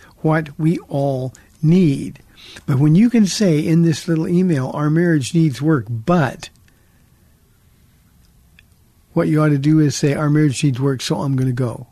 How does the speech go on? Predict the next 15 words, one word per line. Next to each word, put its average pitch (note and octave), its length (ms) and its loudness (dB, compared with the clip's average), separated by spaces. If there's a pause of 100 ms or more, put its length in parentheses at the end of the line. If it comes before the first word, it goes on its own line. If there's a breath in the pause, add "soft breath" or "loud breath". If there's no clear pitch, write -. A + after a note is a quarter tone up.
(140)
I'm C#3 140 0
willing C#3+ 340 2
to C3 80 -2
go. C3+ 420 -2 (280 loud breath)
I'm C3+ 160 -2
willing D3 300 -2
to B2 80 -4
submit D3+ 460 -4
to C#3 100 -4
the C3+ 160 -4
spiritual C#3 580 -4
headship D#3 600 -2
of C3 120 -8
my C3 120 -8
husband. C#3+ 560 -2